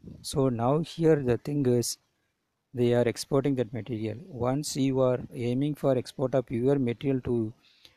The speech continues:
other country, means your material must be certified by the international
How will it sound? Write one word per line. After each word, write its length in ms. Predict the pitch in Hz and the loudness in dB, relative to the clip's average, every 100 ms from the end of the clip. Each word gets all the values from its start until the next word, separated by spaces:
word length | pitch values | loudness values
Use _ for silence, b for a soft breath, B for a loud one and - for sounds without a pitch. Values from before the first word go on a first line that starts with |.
| b | b
other 240 | 127 123 143 | -4 -2 0
country, 720 | - 117 113 110 113 101 - _ _ _ _ - | 0 0 0 -2 -2 -4 -8 _ _ _ _ -2
means 500 | 139 120 127 - - b b b b | 0 0 -2 -4 -8 b b b b
your 220 | 123 135 156 | 0 4 4
material 600 | 127 117 156 147 151 143 | 4 0 0 2 2 2
must 340 | 120 117 - | 0 -2 -2
be 260 | 135 135 135 | 2 4 2
certified 880 | - 113 139 - - 131 135 131 | 0 -2 -2 -4 0 2 2 0
by 240 | - 117 110 | 0 0 0
the 400 | 123 127 131 123 | -2 -4 -4 -6
international 880 | 117 131 123 120 117 - 117 120 | -2 0 0 -6 -8 -6 -4 -4